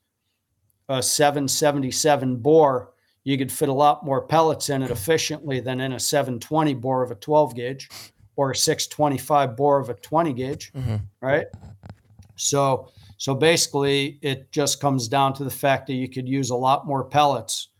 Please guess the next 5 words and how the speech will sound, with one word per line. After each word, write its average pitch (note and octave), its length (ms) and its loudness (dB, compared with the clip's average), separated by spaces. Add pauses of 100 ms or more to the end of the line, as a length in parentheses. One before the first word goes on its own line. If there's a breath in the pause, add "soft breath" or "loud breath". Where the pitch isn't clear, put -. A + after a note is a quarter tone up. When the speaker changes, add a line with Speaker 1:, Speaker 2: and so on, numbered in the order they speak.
(680)
Speaker 1:
and C3+ 420 -2 (120)
which B2+ 320 -6
means C3 600 -2 (300)
further C#3 440 0
shots, - 640 0